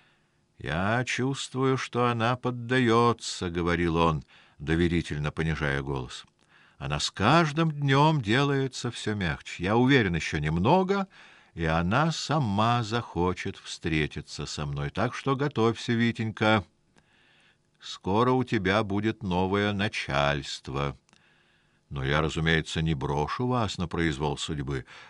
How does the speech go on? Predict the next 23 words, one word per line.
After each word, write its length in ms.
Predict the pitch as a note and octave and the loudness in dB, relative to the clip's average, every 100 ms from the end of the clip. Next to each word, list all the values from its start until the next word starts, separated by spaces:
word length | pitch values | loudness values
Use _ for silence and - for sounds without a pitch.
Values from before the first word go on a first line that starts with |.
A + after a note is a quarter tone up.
| - | -6
Буду 280 | E2 F2 E2+ | -2 0 -2
помогать 540 | E2 D2+ D2 E2+ F2+ | 0 -2 0 -2 -2
советами 720 | - D2+ C#2 E2 A2 - F#2 | -4 -4 0 2 0 -2 -4
и 120 | D#2 | -4
вообще. 720 | C2+ C2 - - E2 A2 A#2 - - - - | -2 -4 -6 -4 0 2 0 -4 -18 -20 -4
У 100 | F2 | 2
неё 280 | F#2+ A2 C3 | 4 6 4
опыта, 420 | C3 C3 - A2+ | 2 0 -2 -4
конечно, 500 | C3 B2+ B2+ - B2+ | 0 0 0 0 2
нет. 560 | C3+ B2+ G2 - - - _ _ _ _ _ _ - | 4 6 4 0 -16 -20 _ _ _ _ _ _ -4
Но 140 | D#2+ | 0
она 260 | F2+ G#2 G#2+ | 2 2 2
девочка 540 | E2 A2+ A2+ - - | 4 4 4 -2 -8
способная. 1080 | - G#2 G2+ - F#2 C3 B2+ A#2+ A2 G2 C#2+ _ _ _ _ _ | -6 -4 -4 0 2 2 2 0 0 0 -2 _ _ _ _ _
Она 220 | C#2+ C#2 | -8 -6
быстро 680 | C2 E2 B2 C3 - G#2 G#2+ | 0 4 4 2 -4 -4 -4
научится». 800 | G#2 F#2+ E2 - - - - C#2+ - _ _ _ _ _ _ _ _ _ _ _ _ _ _ _ _ | -2 -2 -2 -6 -12 -12 -10 -10 -12 _ _ _ _ _ _ _ _ _ _ _ _ _ _ _ _
Он 160 | F#2 F2 | -2 2
видел, 300 | G2 F#2 F2+ | 2 2 2
как 220 | F#2+ - | -2 0
Виктор 440 | E2+ G2 - F2+ | 0 0 -2 -4
скрипел 500 | - - D#2+ G2 F#2 | -4 -4 -2 0 0
зубами 580 | D#2+ D#2 C3+ G2+ B2+ B2+ | -2 -4 2 4 4 0